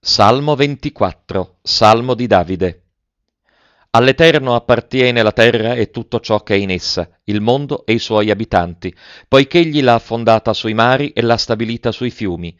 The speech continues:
Chi salirà al monte dell'Eterno e chi potrà stare sul luogo suo santo? L'uomo innocente di mani e puro di cuore, che non eleva l'animo a vanità e non giura con intenti di frode.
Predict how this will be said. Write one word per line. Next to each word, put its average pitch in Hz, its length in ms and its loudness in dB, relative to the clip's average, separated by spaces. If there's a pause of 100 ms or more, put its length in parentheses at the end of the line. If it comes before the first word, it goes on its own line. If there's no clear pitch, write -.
(300)
Chi 165 240 2
salirà 107 680 4
al 92 200 -2
monte 98 380 -4
dell'Eterno 95 580 0
e 107 120 0
chi 165 180 -6
potrà 131 340 0
stare 110 580 2
sul 95 200 -10
luogo 95 400 -2
suo 92 400 -6
santo? 95 640 -4 (460)
L'uomo 131 340 2
innocente 123 680 -2
di 117 80 -4
mani 113 400 0
e 107 80 -4
puro 123 300 -6
di 110 80 -8
cuore, 113 540 0 (120)
che - 120 -6
non 95 180 -4
eleva 101 320 2
l'animo 107 500 2
a 104 60 2
vanità 104 540 2 (180)
e 98 120 -6
non 110 240 -4
giura 131 420 -4
con 123 180 -8
intenti 120 520 -4
di 120 120 -6
frode. 87 540 -4